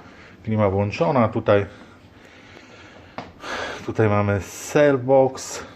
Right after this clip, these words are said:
lodowa, w lodówce standardowo woda. Tak wygląda pokój standard.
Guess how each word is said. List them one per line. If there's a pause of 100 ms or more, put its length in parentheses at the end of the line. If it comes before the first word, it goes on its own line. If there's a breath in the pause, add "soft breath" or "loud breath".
(1080 loud breath)
lodowa, (120)
w
lodówce
standardowo
woda. (840 loud breath)
Tak
wygląda
pokój
standard.